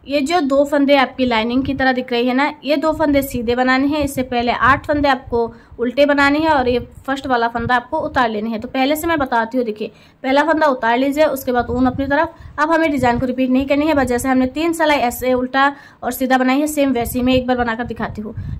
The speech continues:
पहला फंदा उतारा, उसके बाद ये आठ फंदे उल्टे बनाएंगे, एक, दो, तीन, चार, पाँच, छः, सात और ये आठ। अब देखिए ये जो दो फंदे हैं इस तरीके से लाइन दिखेगी आपको, ये दो फंदे आपको सीधे बनाने हैं।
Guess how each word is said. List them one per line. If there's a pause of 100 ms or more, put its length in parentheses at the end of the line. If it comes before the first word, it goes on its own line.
पहला
फंदा
उतारा,
उसके
बाद (520)
ये (280)
आठ
फंदे
उल्टे
बनाएंगे,
एक,
दो, (320)
तीन, (640)
चार, (1040)
पाँच, (420)
छः, (100)
सात (100)
और
ये
आठ। (320)
अब
देखिए
ये
जो
दो
फंदे
हैं
इस
तरीके
से
लाइन
दिखेगी
आपको,
ये
दो
फंदे
आपको
सीधे
बनाने
हैं।